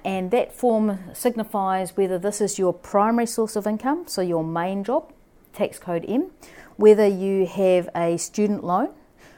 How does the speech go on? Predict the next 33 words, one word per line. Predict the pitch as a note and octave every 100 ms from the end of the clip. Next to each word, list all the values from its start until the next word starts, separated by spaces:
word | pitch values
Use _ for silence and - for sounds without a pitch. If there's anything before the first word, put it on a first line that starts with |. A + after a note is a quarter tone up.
| -
whether | G3 G3+ G3+
you | F#3 F#3 F3+ F3
have, | F#3+ F3 E3+ E3 E3+ E3 E3+ -
um, | E3+ D#3+ D#3+ D#3 D#3 D3+ D3+ D3+ - - -
uh, | E3
or | - F#3 F3+
whether | F#3 F3+
it's | -
a | -
secondary | - G#3 G#3 G3 G3
income. | - G#3 C4 F#4 - - - - - - -
Uh, | F3 F3 E3+ E3 D#3+ - -
and | F3+ F3+ -
when | G#3+ A3+
they | C#4 C#4
talk | C4 B3
about | G#3 A3 -
secondary | A3+ B3+ A#3+ A3 F#3
income, | F3 F#3+ F#3
they | G3
don't | B3 B3+
know | F#3 G#3
whether | G3 F#3 F3
it's | - -
your | F3+ E3 E3 - - - - _
second | - B3+ B3+ A#3+
job, | G#3+ G3 D4+ - - - _ -
third | A3 A#3 -
job, | F#3 A3 - _
fourth | - G#3 G3+
job, | - F3 - - - - - - - -
or | F#3 F3
whatever. | F3 F3 E3 C#3